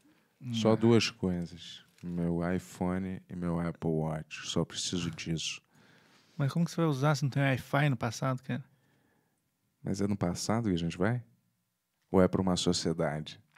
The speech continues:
Speaker 1: Ah, não, uma sociedade que não tenha tecnologia. Certo? Claro, eu ia gravar um monte de coisa aqui
Speaker 2: O
Speaker 1: que
Speaker 2: que
Speaker 1: não
Speaker 2: que você ia
Speaker 1: precisa de
Speaker 2: gravar?
Speaker 1: wi-, Wi-Fi, filmes e ia tirar print de memes que eles iam, puf.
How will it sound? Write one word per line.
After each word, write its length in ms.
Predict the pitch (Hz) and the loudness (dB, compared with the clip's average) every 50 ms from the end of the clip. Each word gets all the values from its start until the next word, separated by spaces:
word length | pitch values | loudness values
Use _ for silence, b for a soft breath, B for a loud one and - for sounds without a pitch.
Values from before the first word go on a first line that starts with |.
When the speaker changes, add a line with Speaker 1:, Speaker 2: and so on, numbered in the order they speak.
| - - - | -8 -4 2
Speaker 1:
Ah, 200 | 120 135 143 143 | 6 8 10 12
não, 180 | 139 139 135 | 12 12 12
uma 140 | 117 120 120 | 12 12 10
sociedade 580 | 117 - 131 131 135 127 107 120 131 127 - - | 8 8 4 6 6 8 10 10 8 8 8 4
que 80 | 135 | 2
não 260 | 127 135 139 160 170 | 4 6 6 6 6
tenha 320 | 156 - - 143 139 131 117 | 4 8 8 8 10 10 8
tecnologia. 880 | - 113 107 - 117 117 110 107 107 104 98 - - 101 95 90 - - - B 143 135 123 120 117 113 117 107 B | 8 6 2 6 10 12 12 12 12 10 8 6 4 4 4 4 2 0 0 B 0 0 0 -2 -4 -6 -8 -8 B
Certo? 340 | B - 127 127 131 - - | B 4 6 6 6 4 0
Claro, 320 | - 165 131 127 131 113 101 | 0 0 2 4 6 6 8
eu 60 | 98 | 6
ia 100 | 92 90 | 6 4
gravar 360 | 98 104 107 101 90 90 101 | 2 0 -2 -2 0 2 2
um 80 | 95 95 | 2 2
monte 360 | 95 95 101 110 120 - 107 | 0 -2 -4 -4 -4 -4 -6
de 80 | 92 95 | -8 -8
coisa 460 | - - - 82 71 85 87 85 90 | -8 -4 -4 -2 0 0 -2 -2 -4
aqui 340 | 87 - - - 85 110 143 - | -8 -8 -6 -6 -4 -4 -4 -2
Speaker 2:
O 60 | - 143 | -2 -2
Speaker 1:
que 60 | 127 | 2
Speaker 2:
que 80 | - | 6
Speaker 1:
não 100 | - - | 6 6
Speaker 2:
que 60 | 92 - | 6 6
você 140 | 113 117 | 6 6
ia 60 | 123 117 | 8 8
Speaker 1:
precisa 140 | 117 113 | 8 8
de 80 | 110 101 | 8 8
Speaker 2:
gravar? 80 | 95 101 104 | 6 6 4
Speaker 1:
wi-, 140 | 98 - - | 2 -2 -4
Wi-Fi, 360 | - 90 85 85 - - 127 151 | -4 -2 -2 -2 -2 -2 -2 -2
filmes 800 | - - - - 160 117 113 117 131 127 104 87 82 76 73 73 | -2 -2 2 6 8 8 8 8 6 4 2 0 -2 -2 -4 -6
e 180 | 76 71 67 - b b b b b b b b b b b b b b b b b b b b b - | -8 -10 -10 -12 b b b b b b b b b b b b b b b b b b b b b -6
ia 100 | - 87 | -6 -4
tirar 280 | - - 92 87 90 87 | -2 0 2 2 0 0
print 560 | - - 117 98 95 98 98 92 - - - | 2 0 2 2 2 2 0 0 -2 -6 -6
de 120 | - 85 | -4 -6
memes 760 | 82 85 90 87 87 90 92 90 87 87 85 80 80 76 - - | -4 -2 0 2 2 4 4 4 4 2 2 0 -2 -4 -6 -6
que 100 | - 82 | -6 -6
eles 140 | 76 78 78 | -6 -4 -4
iam, 160 | 82 80 78 | -2 -4 -4
puf. 540 | - - - - - - - - - - | -2 0 2 2 2 0 -4 -12 -14 -14